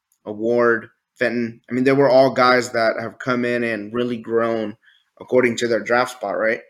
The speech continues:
So, um, that'll be interesting to see what happens there. But I like everything about this pick, with it being a fourth rounder, could potentially become a s-, a starter. And I think he will turn a lot of heads in not only training camp, but, um, you know, as we see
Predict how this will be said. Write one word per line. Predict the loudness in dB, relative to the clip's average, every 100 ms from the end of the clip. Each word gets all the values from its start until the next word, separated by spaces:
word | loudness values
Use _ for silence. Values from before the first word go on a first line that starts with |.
| _ _ _
So, | -8 -4 -4 -6 -6
um, | -4 -4 -8 -2
that'll | 2 2
be | 2
interesting | -2 -4 -2
to | -2
see | -2
what | -2
happens | -2 -4 -6
there. | -6 -4
But | -2 -4 -4
I | -2
like | 0 2 0
everything | -2 -2 -2 -2 -4
about | -4 -2 -2 -2
this | -4
pick, | -2 -4 -4 -10 _ _
with | -6
it | -2
being | 0 -2
a | -2
fourth | -2 -2 0
rounder, | -2 2 2 2 -8 _
could | -4 -4
potentially | -2 -2 -2 0 0
become | 0 -4 -4 -4
a | -4
s-, | -4 -6 -8 _ -14
a |
starter. | -2 2 4 4
And | 2 0
I | 0
think | 0 -2 -4 -16 _ _
he | 0
will | 2 4
turn | 2 2
a |
lot | 4 4
of | 4
heads | 2 0 0 -2
in | -6
not | -2 -2
only | -2 -6
training | -6 -4 -4 -4
camp, | -4 -6 -8 _ _ _ _ _
but, | -2
um, | 0 -2
you | -6
know, | -6
as | -8
we | -10
see | -10 -8 -8 -10